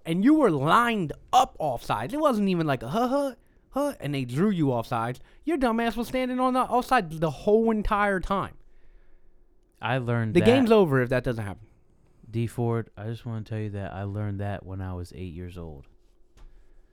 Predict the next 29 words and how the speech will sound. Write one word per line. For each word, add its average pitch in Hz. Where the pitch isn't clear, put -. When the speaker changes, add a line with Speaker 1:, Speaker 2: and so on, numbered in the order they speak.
Speaker 1:
And 190
Speaker 2:
To 180
Speaker 1:
that, 185
Speaker 2:
always 120
keep 123
your 123
Speaker 1:
that 151
Speaker 2:
eye 107
on 107
the 104
ball 104
Speaker 1:
and 151
that 151
cost 147
you 143
the 131
Super 135
Bowl 120
appearance. 113
Speaker 2:
and 98
where 110
to 107
line 101
up. 92
But 127
I 117
will 143
say 120
that 101